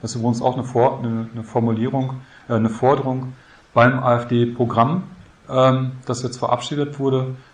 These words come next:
Da wurde auch gesagt, es reicht nicht aus, ähm, eine, jahrelang in Deutschland gelebt zu haben, sich hier integriert zu haben, um Deutscher zu werden, sondern man muss mindestens ein Erbteil, also ein, ein Vorfahre muss mindestens deutsch sein.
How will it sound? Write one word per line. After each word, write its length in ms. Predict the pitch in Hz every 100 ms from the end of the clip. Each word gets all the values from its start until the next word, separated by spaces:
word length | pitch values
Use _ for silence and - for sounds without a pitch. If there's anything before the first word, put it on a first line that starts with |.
| -
Da 160 | 117 113
wurde 180 | 117
auch 180 | 120 117
gesagt, 280 | - 117 113
es 120 | -
reicht 240 | 110 117 127
nicht 280 | 123 127
aus, 360 | 113 120 120 - - -
ähm, 440 | 113 113 113 113 - - - - _ -
eine, 300 | 117 113 113 - - - - -
jahrelang 480 | 110 120 127 120 117
in 80 | 110
Deutschland 360 | 110 110 113
gelebt 280 | 110 123 131
zu 160 | - 123
haben, 140 | 120
sich 140 | 117
hier 120 | 120 117
integriert 460 | 117 113 123 135
zu 200 | 131 131
haben, 180 | 127 131
um 160 | 120 107
Deutscher 340 | 117 - 143
zu 180 | - 120
werden, 400 | 120 120 120 - - -
sondern 260 | - 120
man 120 | 113 113
muss 200 | 120 123
mindestens 500 | 123 120 117 - -
ein 320 | 120 131 131
Erbteil, 600 | 120 123 - 113 110 110
also 220 | 113 107
ein, 340 | 120 123 120 -
ein 200 | 113 117
Vorfahre 540 | - 117 117 113 110
muss 200 | 104 104
mindestens 440 | 113 107 110 101
deutsch 320 | - 110 - -
sein. 300 | 117 113